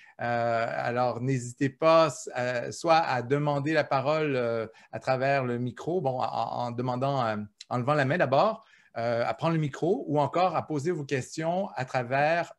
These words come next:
euh, la fenêtre de chat. Je vais être attentif, euh, donc, euh, à ce qui se passe de ce côté. Je regarde ce qui est là. Alors, David Gay dit d'a-, d'abord, « Merci beaucoup.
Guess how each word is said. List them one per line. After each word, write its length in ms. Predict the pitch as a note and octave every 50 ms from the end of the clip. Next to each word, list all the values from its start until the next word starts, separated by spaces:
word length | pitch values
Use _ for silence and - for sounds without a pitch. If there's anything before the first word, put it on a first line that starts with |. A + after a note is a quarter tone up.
| _
euh, 200 | C3 B2+ B2 B2+
la 140 | A#2+ A#2+ A#2+
fenêtre 680 | - - B2 A#2+ B2 B2+ C#3+ D3 - - - A#2+ A2+ A2
de 180 | G#2 A2 G#2 -
chat. 340 | - C3+ D3+ G3 G3+ - - A2 G2 F#2+ F#2+ - _ - - - - _ _ _
Je 140 | - G#2+
vais 260 | A2+ A#2+ B2 C3+ C#3+ -
être 240 | - A#2 B2 A#2+ -
attentif, 760 | B2 B2+ - D3 C#3 B2 - - - E3 F3 E3 - - -
euh, 100 | B2 A#2
donc, 400 | A2 G#2 B2 C3 C#3 C#3 C3+ -
euh, 260 | B2 A2+ G#2+ G#2 G2+ G2+ - _ - _ _ -
à 80 | A2
ce 80 | - -
qui 100 | - -
se 80 | -
passe 200 | - D3 D3 C#3
de 80 | A#2+ B2+
ce 100 | - -
côté. 460 | - B2+ A#2+ A#2+ - F#3+ C#4 - _ _ _ _ _ _ _ _ _ _ _ _ _ _ _ _ _ _ _ _ _ _ _ _ _ _ _ _ _ _ _ _ _ _ _ _ _ _
Je 140 | - G#2 G#2+
regarde 360 | G#2 G#2 G#2+ A2+ A2+ A2 A2
ce 200 | G#2 G2+ G2+ -
qui 80 | - A2
est 60 | A2
là. 300 | A#2+ C#3+ F3 - - _ _ - _ _ _ _ _ -
Alors, 220 | A#2+ B2+ C3 A#2+
David 340 | A2 D3+ D#3+ D3 E3 D3+ C3
Gay 320 | B2 E3 F#3+ G3+ F#3 D3
dit 260 | A#2 G#2 A2 C3+ D#3 D#3+
d'a-, 200 | D#3 D3 C3+ A#2+
d'abord, « 560 | A#2+ A#2+ C3 A#2+ C3+ D3+ E3 F3+ G3 F3+ C#3
Merci 300 | C#3+ D3 C#3+ - - -
beaucoup. 520 | D3 D3+ C#3+ - - G#3 B3+ C#4 C#4 -